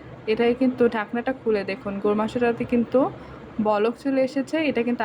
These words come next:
আস্তে আস্তে রান্না করা হচ্ছে। আর এটা কিন্তু রান্না করতে দুই ঘন্টা সময় লাগবে প্রায়। তো গরুর মাংস রান্না কিন্তু শেষ,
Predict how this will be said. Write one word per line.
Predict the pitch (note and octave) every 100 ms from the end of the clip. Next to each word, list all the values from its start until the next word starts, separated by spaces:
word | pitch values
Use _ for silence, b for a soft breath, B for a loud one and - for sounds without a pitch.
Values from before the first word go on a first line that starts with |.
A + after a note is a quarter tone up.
| G#3
আস্তে | - B3
আস্তে | - C#4
রান্না | G#3+ G3 F#3
করা | F#3+ F#3
হচ্ছে। | F#3+ - - G#3 - - - - -
আর | G#3+
এটা | A3+ B3+
কিন্তু | B3+ B3
রান্না | G#3 G#3+ A#3
করতে | B3 B3 A3
দুই | A#3 A#3+
ঘন্টা | A3+ G#3+ G#3+
সময় | G#3+ G3 F#3
লাগবে | F#3 F#3 F#3+ -
প্রায়। | F#3+ E3 - - - - - - C#3 - - - - - - - - - - - - -
তো | B3
গরুর | B3
মাংস | B3+ C4 C#4
রান্না | A3+ A3+ B3
কিন্তু | C#4 D4 -
শেষ, | - A3+ F4